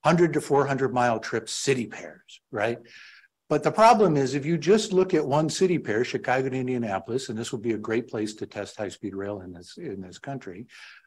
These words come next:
um, you've only got a few opportunities to take the train. Now, if you could add stops in the middle, that adds more opportunities to take the train, but it makes the diagram more complex.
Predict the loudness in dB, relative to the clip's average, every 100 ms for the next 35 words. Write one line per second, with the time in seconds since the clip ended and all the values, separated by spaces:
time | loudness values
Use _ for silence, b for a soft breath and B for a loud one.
0 | B 0 4 6 6 2 -4 -6 -10 -4
1 | 2 4 4 4 2 0 0 4 6 4
2 | 2 -4 -2 -2 -2 -2 -4 -4 -4 -4
3 | -6 -10 -6 -4 -4 -6 -2 0 0 -2
4 | 2 4 4 2 0 2 2 0 -6 -4
5 | -2 2 2 2 -2 B B B B _
6 | -2 2 4 4 2 0 2 6 6 6
7 | 2 -4 -4 -6 -6 -8 -10 -10 -10 -10
8 | -10 -8 -8 -10 -10 -12 -12 -6 -4 -4
9 | -4 -10 -12 -14 -16 -16 -10 -8 -8 -12
10 | -20